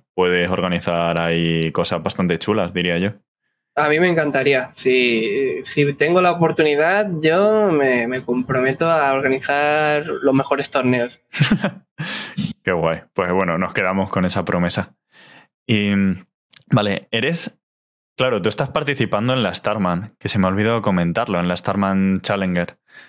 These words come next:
Speaker 2: Sí.
Speaker 1: Y a los que os venís de la Starman, os hago también otra pregunta adicional, ¿no? Esto sería como una, un más uno en las preguntas.
Speaker 2: ¿Mm?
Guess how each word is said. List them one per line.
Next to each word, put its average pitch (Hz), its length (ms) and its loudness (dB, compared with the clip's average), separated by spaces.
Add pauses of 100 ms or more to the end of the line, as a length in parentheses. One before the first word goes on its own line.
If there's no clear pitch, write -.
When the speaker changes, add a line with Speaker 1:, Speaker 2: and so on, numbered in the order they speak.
(160)
Speaker 2:
Sí. - 240 -2 (540)
Speaker 1:
Y 98 720 0 (320)
a 95 580 2
los 95 300 0
que 95 220 0
os 92 40 -2
venís 107 560 -2
de 101 80 2
la 92 140 0
Starman, 120 680 -2 (200)
os 92 360 0
hago 98 220 2
también 98 300 0
otra 95 180 0
pregunta 92 320 0
adicional, 92 420 0
¿no? 98 120 0
Esto 131 200 -2
sería 95 220 2
como 95 200 2
una, 90 580 0
un 98 120 2
más 98 240 0
uno 90 280 0
en 98 100 0
las 92 120 -4
preguntas. 92 680 -2 (560)
Speaker 2:
¿Mm? 165 200 2